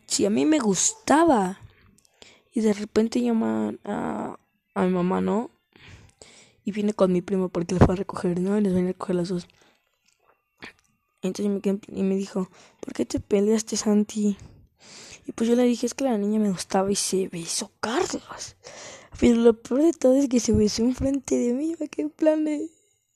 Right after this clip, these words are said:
"No manches, eso es pasarse de lanza".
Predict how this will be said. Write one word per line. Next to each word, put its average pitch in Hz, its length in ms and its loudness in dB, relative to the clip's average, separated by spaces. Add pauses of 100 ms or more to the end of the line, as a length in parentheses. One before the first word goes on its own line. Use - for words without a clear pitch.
(500)
"No 277 180 -2
manches, 262 520 0
eso 262 120 2
es 254 80 -4
pasarse 208 420 -2
de 202 60 -2
lanza". 196 440 -4